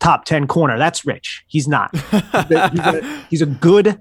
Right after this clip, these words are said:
Speaker 1: second cornerback to have with the upside of being a number one corner. And if he reaches that upside, he's twenty-five years old. If he reaches that upside, which
Speaker 2: Mm.
Speaker 1: he can,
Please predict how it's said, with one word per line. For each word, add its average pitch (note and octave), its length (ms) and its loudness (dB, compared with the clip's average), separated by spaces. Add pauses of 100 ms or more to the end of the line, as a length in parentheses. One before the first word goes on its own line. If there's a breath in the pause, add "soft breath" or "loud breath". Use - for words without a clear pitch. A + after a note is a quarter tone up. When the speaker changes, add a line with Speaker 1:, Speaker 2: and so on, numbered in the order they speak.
(160)
Speaker 1:
second - 580 -4
cornerback B2+ 680 0
to C#3+ 100 -6
have C3+ 380 0
with C3 160 -4
the C3 180 -6
upside C#3 460 0
of B2 100 -4
being C3+ 260 0
a B2 40 -2
number B2 280 0
one A#2 240 -4
corner. A2+ 360 -6
And A2+ 120 -12
if A2 120 -16
he C#3 100 -2
reaches G3+ 360 0
that C#3+ 140 4
upside, A2 420 0
he's A#2 120 -8
twenty-five F3 600 0
years A2+ 180 -2
old. - 220 -4
If - 80 -14
he B2 80 -2
reaches E3+ 340 0
that A#2+ 160 2
upside, A#2+ 340 0
which A#2+ 120 -4
Speaker 2:
Mm. - 20 -6
Speaker 1:
he B3+ 60 -2
can, D#3 440 -2